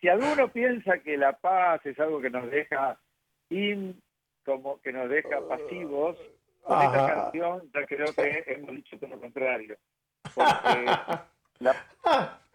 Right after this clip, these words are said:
Speaker 1: la paz,
Speaker 2: Ay.
Speaker 1: la paz nos lleva a la acción, a la acción. Así que con esta canción lo hicimos. Pero ¿sabés que te quería compartir?
Speaker 2: Ajá.
Speaker 1: Me, me gusta mucho cuando vos dijiste,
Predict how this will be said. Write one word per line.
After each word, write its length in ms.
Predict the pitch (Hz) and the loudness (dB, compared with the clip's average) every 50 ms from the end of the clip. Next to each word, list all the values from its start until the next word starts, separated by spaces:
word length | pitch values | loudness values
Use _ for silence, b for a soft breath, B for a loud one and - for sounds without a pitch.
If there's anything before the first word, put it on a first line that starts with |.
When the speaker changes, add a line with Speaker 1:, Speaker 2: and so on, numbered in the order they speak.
| B B B B B B B | B B B B B B B
Speaker 1:
la 120 | B 131 143 | B -2 4
paz, 220 | - 262 254 240 226 | 6 8 8 8 8
Speaker 2:
Ay. 360 | 220 208 208 202 220 220 - _ _ _ - | 8 6 4 2 -2 -6 -8 _ _ _ -8
Speaker 1:
la 160 | - 143 156 | -4 -4 -4
paz 280 | - - - 202 208 196 _ _ _ _ _ _ _ _ _ _ _ _ - | -2 2 4 4 4 2 _ _ _ _ _ _ _ _ _ _ _ _ -6
nos 160 | 156 170 165 | -4 -4 0
lleva 220 | 185 208 202 202 | 0 2 4 4
a 40 | 185 | 4
la 100 | 170 165 | 4 4
acción, 580 | 156 - _ _ - 185 185 170 156 139 120 113 - | 0 0 _ _ -8 -2 2 2 2 2 0 -4 -2
a 80 | 135 127 | 0 2
la 100 | 127 139 | 2 2
acción. 180 | 131 139 143 139 | 0 0 -2 -2
Así 180 | 131 156 160 | 0 -2 -2
que 240 | - 170 165 160 - _ _ _ _ _ _ - | 0 2 0 0 0 _ _ _ _ _ _ -2
con 160 | 127 131 151 | 0 2 2
esta 220 | 165 - 170 147 | 2 2 2 0
canción 480 | - 147 139 131 120 - 151 165 175 160 | 2 2 2 2 2 0 2 2 2 4
lo 80 | 147 143 | 2 2
hicimos. 520 | 131 - - 139 131 120 113 107 107 113 _ _ _ _ _ _ _ _ _ | 2 0 -2 -2 -2 -2 -6 -8 -10 -10 _ _ _ _ _ _ _ _ _
Pero 160 | - 147 156 | -2 -2 0
¿sabés 220 | - 180 233 247 - | 0 0 0 0 0
que 100 | 226 214 | -2 -4
te 160 | - 175 - | -4 -4 -4
quería 580 | - 151 156 170 185 180 175 165 156 151 143 - _ | -4 -4 -4 -4 -2 -2 0 2 0 0 -2 -8 _
compartir? 680 | - 135 131 - - 160 165 165 147 170 202 214 190 190 | -10 -10 -6 -2 0 2 2 2 2 0 -2 -4 -6 -10
Speaker 2:
Ajá. 120 | - _ _ _ _ _ 131 | -14 _ _ _ _ _ -14
Speaker 1:
Me, 140 | 143 143 - _ - | -14 -14 -14 _ -10
me 80 | 139 156 | -8 -6
gusta 340 | 180 202 196 - 185 170 175 | -6 -6 -4 -2 0 0 0
mucho 340 | 190 190 151 _ - 165 - | -2 -6 -8 _ -6 -6 -4
cuando 280 | 147 135 127 123 135 | -4 -6 -6 -6 -10
vos 100 | 151 156 | -10 -8
dijiste, 640 | 156 160 - - 170 156 - _ - 135 131 131 - | -8 -10 -8 -4 -4 -6 -4 _ -6 -4 -4 -6 -6